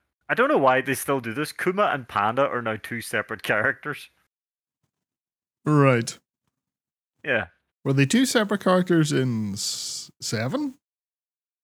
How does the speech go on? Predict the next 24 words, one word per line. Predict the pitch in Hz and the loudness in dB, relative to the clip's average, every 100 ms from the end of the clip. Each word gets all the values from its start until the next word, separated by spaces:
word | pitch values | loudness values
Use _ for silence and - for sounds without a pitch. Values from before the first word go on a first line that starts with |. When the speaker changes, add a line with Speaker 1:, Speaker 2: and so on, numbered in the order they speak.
| _ | _
Speaker 1:
I | 143 | -8
think | - 196 180 | -4 -2 0
they | 135 | 0
were | 101 107 | 0 0
as | 123 107 | 0 -2
well. | 104 113 123 - _ | -2 0 0 -4 _
They've | 147 | -10
started | - 190 202 - | -2 0 2 2
doing | 120 123 | 0 0
this | 139 - | -2 -4
since | - 123 - | -4 -6 -4
seven. | - 110 117 135 | -2 -2 -2 -6
Kuma | - 117 123 | -6 -4 -4
and | 113 | -2
Panda | 110 107 117 | -2 -2 -2
are | 123 | -4
separate | - 107 117 131 | -2 -4 -2 -6
instead | 117 120 | -4 -4
of | 110 | -4
just | 104 - | -6 -8
being | 110 104 | -8 -6
palette | 110 113 135 | -2 0 -2
swaps. | - 165 - - - - _ _ _ _ _ _ _ _ _ | -2 -4 -4 -14 -20 -20 _ _ _ _ _ _ _ _ _
I | - | -10